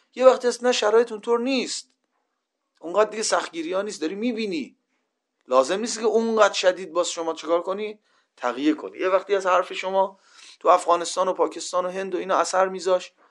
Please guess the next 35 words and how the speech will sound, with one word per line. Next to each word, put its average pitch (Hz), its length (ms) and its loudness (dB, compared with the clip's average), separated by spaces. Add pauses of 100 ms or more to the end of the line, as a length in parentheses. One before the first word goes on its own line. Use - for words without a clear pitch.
حرفی 170 340 -2
می‌زدی 160 400 -6
می‌گرفتن، 151 580 -4
فلان 147 340 -6
می‌کردن. 147 420 -14 (480)
یه 190 100 6
وقتی 208 200 4
هست 214 120 -2
نه، 208 80 -4
دیگه 196 140 -10
شرایط 196 340 0
اینطوری 180 260 -10
نیست، 190 160 -12
اوضاع 165 300 4
عوض 190 220 8
شد. - 380 -6 (640)
عارف 143 440 10
به 156 180 6
اهل 127 240 2
زمان، 135 360 2 (420)
این 254 160 0
شناخت 151 760 2
زمان 180 720 6 (300)
کاملاً 139 480 2
می‌تونه 180 300 -10
شرایط 175 360 6
رو 202 60 -6
تغییر 127 400 -2
بده. 113 180 -6
مثلاً 170 340 2 (100)
عصر، 185 460 0 (240)
فرض 175 260 2
کن، 170 200 -2 (180)
غیبت 156 420 6
امام 147 480 0